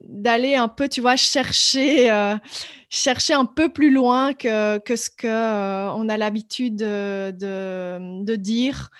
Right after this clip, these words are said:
Et surtout se dévoiler, euh, en tant qu'entrepreneur pour finalement, euh, que le, ben, le, le, la personne qui t'écoute, euh,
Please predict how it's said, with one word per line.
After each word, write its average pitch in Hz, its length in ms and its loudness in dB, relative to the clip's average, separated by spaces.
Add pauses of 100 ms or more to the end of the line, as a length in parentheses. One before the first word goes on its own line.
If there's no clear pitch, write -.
(260)
Et 214 120 -2
surtout - 360 -2
se - 140 -6
dévoiler, 226 840 0 (120)
euh, 196 220 -2
en 220 160 -4
tant 240 120 -4
qu'entrepreneur 233 880 -2 (680)
pour 320 540 4 (180)
finalement, 247 960 0
euh, 208 880 -2 (680)
que 285 100 2
le, 277 220 6
ben, 226 200 0
le, 220 120 0
le, 214 420 0
la 220 160 -2
personne 294 360 -4
qui 294 160 -4
t'écoute, 311 600 0
euh, 220 200 -2